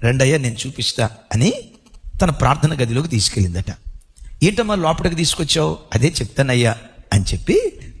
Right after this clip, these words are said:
ఆ గదిని చూపించి, "ఇదిగో ఈ గదే నా విజయ రహస్యం అయ్యా." ప్రార్థన ద్వారా సొలొమోనుకి ఏ జ్ఞానం ఇచ్చాడో, ఈ ప్రార్థన ద్వారానే దేశాలను ఎలా పరిపాలన చేయాలో ఆ జ్ఞానం దేవుడు నాకు ఇచ్చాడు.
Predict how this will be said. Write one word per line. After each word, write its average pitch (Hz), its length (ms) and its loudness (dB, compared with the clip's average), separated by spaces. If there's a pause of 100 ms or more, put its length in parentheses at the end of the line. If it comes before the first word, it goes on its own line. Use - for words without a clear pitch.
(140)
ఆ 120 40 4 (140)
గదిని 143 220 2 (100)
చూపించి, 107 480 -2 (100)
"ఇదిగో 110 420 0 (320)
ఈ 113 200 4
గదే 117 520 0 (300)
నా 113 120 4
విజయ 107 340 4
రహస్యం 101 480 2
అయ్యా." 87 220 -6 (420)
ప్రార్థన 202 320 -6
ద్వారా 220 280 -2
సొలొమోనుకి 220 640 -4
ఏ 233 40 2
జ్ఞానం 240 360 -2
ఇచ్చాడో, 185 480 -6 (300)
ఈ 190 60 0
ప్రార్థన 214 460 -2
ద్వారానే 208 440 -2
దేశాలను 233 640 4
ఎలా 220 180 4
పరిపాలన 214 580 0
చేయాలో 190 320 2 (300)
ఆ 175 80 4
జ్ఞానం 247 480 2
దేవుడు 233 240 0
నాకు 175 220 0
ఇచ్చాడు. 139 300 -4